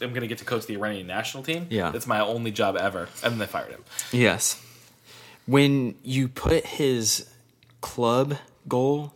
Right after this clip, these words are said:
Speaker 2: tally next to his international goal tally, it's almost exactly the same.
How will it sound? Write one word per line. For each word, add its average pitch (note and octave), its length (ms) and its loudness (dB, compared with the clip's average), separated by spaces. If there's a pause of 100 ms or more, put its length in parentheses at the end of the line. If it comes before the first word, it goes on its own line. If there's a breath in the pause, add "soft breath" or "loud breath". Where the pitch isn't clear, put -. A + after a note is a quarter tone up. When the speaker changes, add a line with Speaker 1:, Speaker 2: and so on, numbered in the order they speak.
Speaker 2:
tally D#3 580 2
next B2 440 2
to C3 180 2
his A2+ 600 2 (1300 soft breath)
international A#2 600 2
goal C3 180 2
tally, C#3+ 400 -2
it's - 260 -8
almost A#2 480 0 (440)
exactly G#2 560 -2
the F2 100 -4
same. - 320 -4